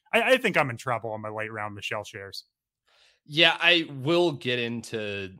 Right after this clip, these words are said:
Speaker 2: the whole thing with running backs being rumored for trade this time of year later in the podcast.
Speaker 1: Okay.
Speaker 2: Uh, but yeah, I think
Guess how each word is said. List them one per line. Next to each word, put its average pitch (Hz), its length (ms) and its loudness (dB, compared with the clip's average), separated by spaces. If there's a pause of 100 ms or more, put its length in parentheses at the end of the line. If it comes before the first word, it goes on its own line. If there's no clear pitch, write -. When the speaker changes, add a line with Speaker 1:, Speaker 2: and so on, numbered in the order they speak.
(120)
Speaker 2:
the 101 140 -8
whole 95 300 -8
thing 92 340 -8
with 90 320 -6
running 92 240 -2
backs 87 320 -4
being 92 400 -6
rumored 90 340 -4
for 92 120 -8
trade 87 680 -6
this - 180 -8
time 92 220 -4
of 87 80 -6
year 85 420 -6 (140)
later 98 300 2
in 90 60 -4
the 87 60 -6
podcast. 90 800 -2
Speaker 1:
Okay. 98 100 0
Speaker 2:
Uh, 87 180 -2 (300)
but 117 160 0
yeah, 131 320 6
I 127 180 4
think 175 420 0